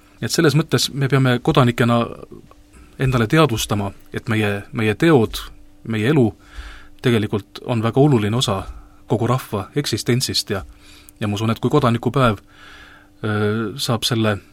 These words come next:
inimeste teadvuseni kuidagi nagu paremini veel toodud, siis saab ainult sellist algatust tervitada,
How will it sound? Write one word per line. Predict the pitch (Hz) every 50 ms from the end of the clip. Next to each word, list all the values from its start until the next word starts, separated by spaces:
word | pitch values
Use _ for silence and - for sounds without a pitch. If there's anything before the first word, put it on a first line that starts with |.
| - - _ -
inimeste | 127 123 120 110 117 - - 117
teadvuseni | 110 139 131 113 110 113 - 113 107 107 107 107 - - _ _ - - _ _ _ _ _ _ _ _ -
kuidagi | 131 110 110 101 113 107
nagu | 107 104 107 -
paremini | - 120 117 104 104 104 104 101
veel | 117 120 131
toodud, | 165 143 123 120 110
siis | - - 110 - - - - - - -
saab | - - 117 104 127
ainult | 120 110 107 _ - - - - - - - - - -
sellist | - 120 113 - -
algatust | 127 127 117 101 - 127 - -
tervitada, | 156 143 123 95 - - 90 - -